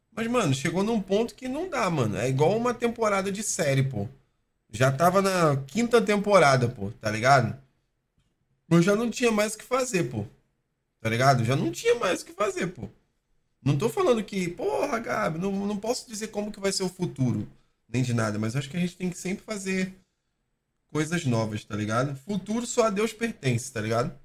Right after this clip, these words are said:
Essa city vai ser muito foda, eu tô sentindo que vai agregar muito, tanto pra vocês grandes quanto pros nós pequenos.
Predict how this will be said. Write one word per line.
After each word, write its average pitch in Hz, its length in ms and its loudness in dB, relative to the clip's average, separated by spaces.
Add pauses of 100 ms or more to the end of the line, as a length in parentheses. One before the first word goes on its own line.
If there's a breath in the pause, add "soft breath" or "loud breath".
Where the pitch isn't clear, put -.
(260)
Essa 156 100 -4
city 170 260 -6
vai 160 120 2
ser 170 120 -4
muito 175 240 -2
foda, 117 300 0
eu 101 40 -8
tô 131 80 -6
sentindo 135 340 -4
que 139 80 -6
vai 147 100 -2
agregar 139 320 2
muito, 139 340 4
tanto 160 220 -4
pra 170 120 -4
vocês 147 380 -6
grandes 135 320 -2
quanto 147 240 -6
pros 139 140 -4
nós 139 140 0
pequenos. 104 600 -4